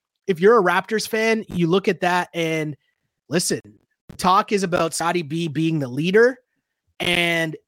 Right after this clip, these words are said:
if he's going to be the leader, he did a really good job in doing so to start this game. And I think, you know,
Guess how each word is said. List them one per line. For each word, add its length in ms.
if 260
he's 240
going 240
to 60
be 120
the 80
leader, 440
he 120
did 80
a 60
really 240
good 200
job 460
in 260
doing 380
so 440
to 100
start 340
this 300
game. 300
And 100
I 60
think, 520
you 120
know, 300